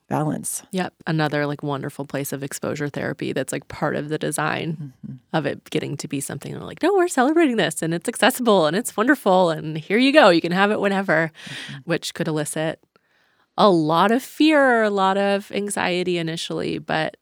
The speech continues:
Speaker 2: hopefully over the course of treatment at Opal, that would become a really different story.
Speaker 1: Mm-hmm.
Speaker 2: And I love the idea and the name <laughs> Candy Island. <laughs> I don't know. It reminds me of, like, you know,
Speaker 1: I know.
Speaker 2: what's the game? Candy,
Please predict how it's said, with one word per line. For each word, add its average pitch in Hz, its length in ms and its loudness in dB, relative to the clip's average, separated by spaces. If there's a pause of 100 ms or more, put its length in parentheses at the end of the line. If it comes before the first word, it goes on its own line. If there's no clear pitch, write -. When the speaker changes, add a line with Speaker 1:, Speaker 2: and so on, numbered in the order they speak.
(120)
Speaker 2:
hopefully 160 640 -6
over 170 220 -8
the 160 80 -6
course - 280 -10
of - 80 -10
treatment 165 320 -6
at 160 120 -6
Opal, 160 240 -8
that - 140 -6
would 165 120 -8
become 156 340 -10
a 160 100 -8
really 156 280 -4
different - 260 -10
story. - 500 -8
Speaker 1:
Mm-hmm. 156 280 -14 (520)
Speaker 2:
And 170 580 -6 (280)
I 196 100 0
love 160 280 2
the 160 160 0
idea 165 440 0
and 165 120 -2
the 160 60 0
name 160 340 0
<laughs> - 20 -4
Candy 233 420 4
Island. 170 540 -6 (120)
<laughs> - 120 -10
I 403 1300 6
don't 285 100 8
know. 208 300 8
It - 20 6
reminds 220 340 8
me 262 60 8
of, 208 120 6
like, 196 360 2
you 320 100 2
know, 190 120 2
Speaker 1:
I 208 200 2
know. 220 500 2
Speaker 2:
what's 277 300 2
the 370 80 6
game? 370 340 6
Candy, 240 600 0